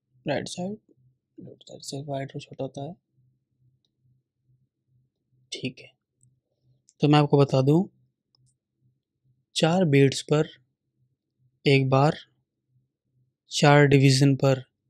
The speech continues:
एक टिक और टू फ़ोर्टी टिक्स पर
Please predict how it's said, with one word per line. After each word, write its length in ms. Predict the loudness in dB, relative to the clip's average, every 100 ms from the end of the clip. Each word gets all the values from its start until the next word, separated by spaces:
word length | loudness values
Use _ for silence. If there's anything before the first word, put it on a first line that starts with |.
| _ _ _ _
एक 160 | -8 -8 _
टिक 260 | 0 0 -6 _ _ _ _ _ _
और 100 | -2
टू 300 | -2 _ 2
फ़ोर्टी 380 | 6 4 4 0
टिक्स 260 | -2 -4 -4
पर 300 | 0 0 0